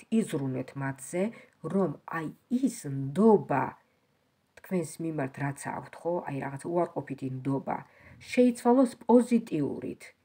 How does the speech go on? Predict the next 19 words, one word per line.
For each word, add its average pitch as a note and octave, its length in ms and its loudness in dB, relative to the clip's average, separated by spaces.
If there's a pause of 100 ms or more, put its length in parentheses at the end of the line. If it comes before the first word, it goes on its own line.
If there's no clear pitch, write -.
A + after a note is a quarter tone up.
(380)
კეთილად B3 640 4
დადგნენ D3 560 -4
თქვენს C3+ 340 -10
მიმართ, - 440 -10
გესმით? C#3+ 600 -8 (500)
ეს B3 160 2
არის C4 260 4
ყველაზე F#3 920 4
უმოკლესი A#3 680 4
გზა C#3+ 480 0 (680)
იმისათვის, F3 520 -6
რომ A#3 260 0
თქვენი D#3 420 -4 (300)
ოჯახი, G#3+ 500 0
თქვენი D3+ 320 -4
ცხოვრება F#3+ 540 2 (360)
უფრო F#3+ 360 -8
მეტი E3+ 400 0
ნათელი, G3+ 560 0